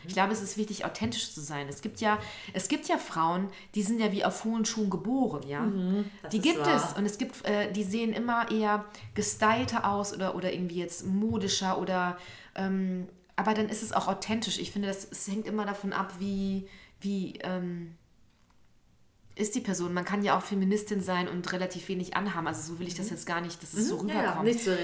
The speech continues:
Speaker 1: Aber ich finde es natürlich schade, wenn diese Regisseurin, von der du erzählst, dass die dann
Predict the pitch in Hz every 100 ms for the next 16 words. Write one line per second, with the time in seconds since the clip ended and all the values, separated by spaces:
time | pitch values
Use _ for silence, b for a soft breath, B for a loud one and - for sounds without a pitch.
0 | 165 - 185 202 - 208 196 185 - 190
1 | 180 202 185 - 160 185 208 185 180 170
2 | - - 180 175 165 156 156 185 180 185
3 | 180 170 160 156 143 - 165 190 190 170
4 | - 185 180 170 170 170